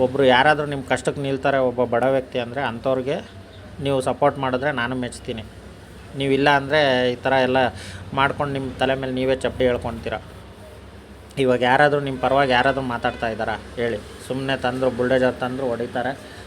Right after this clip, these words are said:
ಇಲ್ಲ ರೋಡ್ ಹೋಗುತ್ತೆ ಅಂದ್ಬಿಡ್ತಾರೆ, ಸುಮ್ನಾಗ್ತಾರೆ. ಇವ್ನು ಯಾರೋ ಫೈನಾನ್ಸ್ ಅವ್ರನ್ನ ಎದುರಿಸ್ತಾನೆ, "ಅದು ಮಾಡ್ತೀವಿ, ಇದು ಮಾಡ್ತೀವಿ" ಅಂತಾರೆ, ಸುಮ್ನಾಗ್ತಾರೆ.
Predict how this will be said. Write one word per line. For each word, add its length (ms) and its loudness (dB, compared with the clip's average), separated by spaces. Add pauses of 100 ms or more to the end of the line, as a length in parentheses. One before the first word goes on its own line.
(120)
ಇಲ್ಲ 320 4
ರೋಡ್ 240 6
ಹೋಗುತ್ತೆ 300 0
ಅಂದ್ಬಿಡ್ತಾರೆ, 500 -4
ಸುಮ್ನಾಗ್ತಾರೆ. 680 -6
ಇವ್ನು 240 4
ಯಾರೋ 180 2
ಫೈನಾನ್ಸ್ 420 -2
ಅವ್ರನ್ನ 180 0
ಎದುರಿಸ್ತಾನೆ, 800 -4 (140)
"ಅದು 160 2
ಮಾಡ್ತೀವಿ, 320 0
ಇದು 140 -2
ಮಾಡ್ತೀವಿ" 360 -4
ಅಂತಾರೆ, 280 -4
ಸುಮ್ನಾಗ್ತಾರೆ. 580 -6